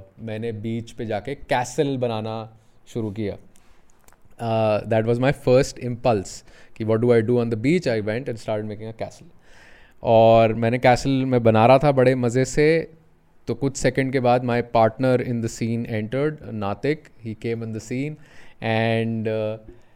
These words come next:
he, uh, started to destroy the castle। और वो उसको लात वात मारने लग गया कैसल को और,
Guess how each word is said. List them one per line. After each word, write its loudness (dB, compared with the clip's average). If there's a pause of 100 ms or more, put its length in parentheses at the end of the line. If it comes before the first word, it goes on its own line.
(480)
he, 0 (320)
uh, -2
started -4 (120)
to -4
destroy 0
the -2
castle। -16 (1400)
और 4
वो 0
उसको 0
लात 4
वात 2
मारने 0
लग -2
गया 4
कैसल 0
को -2
और, 0